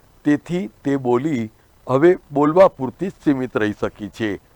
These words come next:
આદિવાસી બોલીના ઘણા ખરા શબ્દો આપણને થોડા સંસ્કૃત, થોડા મરાઠી તો થોડા ગુજરાતી જેવા લાગે છે, કારણ કે ડાંગ જિલ્લો એ પહેલા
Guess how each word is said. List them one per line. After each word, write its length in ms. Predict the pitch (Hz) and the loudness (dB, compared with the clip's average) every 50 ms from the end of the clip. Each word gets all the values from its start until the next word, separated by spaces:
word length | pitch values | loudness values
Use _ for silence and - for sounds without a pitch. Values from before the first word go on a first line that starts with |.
| _ _ _ _ _ _ - | _ _ _ _ _ _ -2
આદિવાસી 720 | 104 110 110 107 120 123 117 117 113 - - - 135 143 | 0 0 0 0 -2 0 2 2 2 0 -2 -4 -4 -4
બોલીના 600 | 156 147 123 117 113 110 110 110 110 120 123 139 147 | -4 -4 -4 -4 -4 -2 -4 -2 -2 0 0 0 -2
ઘણા 340 | 120 - 117 113 120 127 | -4 -4 -4 -2 -2 -4
ખરા 340 | 123 - 127 123 127 127 120 - - | -4 -2 0 0 2 0 0 0 -2
શબ્દો 480 | 120 107 107 123 175 185 156 131 113 - _ - - _ _ - - | -4 -4 -2 2 4 4 4 4 0 -4 _ -20 -20 _ _ -10 2
આપણને 680 | - 135 135 - - 165 156 151 139 120 113 110 110 - _ _ _ _ _ | 4 4 4 6 4 2 2 2 0 -2 -2 -4 -6 -10 _ _ _ _ _
થોડા 300 | - 175 185 190 202 190 | 2 4 6 6 6 4
સંસ્કૃત, 600 | - - - 120 110 104 - - - 165 208 220 - _ _ _ _ _ _ _ _ _ | 2 0 -2 -2 -2 -2 -6 -10 -8 -8 -8 -8 -8 _ _ _ _ _ _ _ _ _
થોડા 280 | - 165 170 185 185 180 | 0 4 6 8 6 6
મરાઠી 640 | 135 107 107 110 120 131 131 - 165 190 196 170 - _ _ _ _ _ | 4 2 4 6 6 4 4 2 -4 -6 -6 -8 -12 _ _ _ _ _
તો 60 | 185 | -10
થોડા 380 | 170 - - 139 131 139 156 180 | -10 -8 -4 0 4 4 4 4
ગુજરાતી 540 | 160 135 143 107 110 117 117 - - 135 123 | 4 -2 -6 -2 0 0 0 0 -2 -8 -8
જેવા 280 | 98 107 104 110 117 | -4 -2 0 2 2
લાગે 360 | 117 110 101 101 95 110 110 104 | 2 2 2 0 0 -2 -4 -4
છે, 300 | - - 117 104 90 - _ _ _ _ _ _ _ - | -4 -4 -4 -4 -4 -6 _ _ _ _ _ _ _ 4
કારણ 280 | 123 123 123 131 135 | 4 4 4 4 0
કે 240 | - - 151 156 160 | -4 -2 -2 -2 -2
ડાંગ 380 | 139 110 107 101 98 107 110 107 113 | 0 2 2 2 2 0 -6 -6 -4
જિલ્લો 400 | 117 117 117 120 139 160 175 - _ _ _ _ _ | -4 -4 0 2 2 2 2 -2 _ _ _ _ _
એ 120 | - 139 143 | -4 -4 -4
પહેલા 560 | - - 127 113 110 113 113 127 139 156 | -2 0 2 2 2 4 6 6 6 6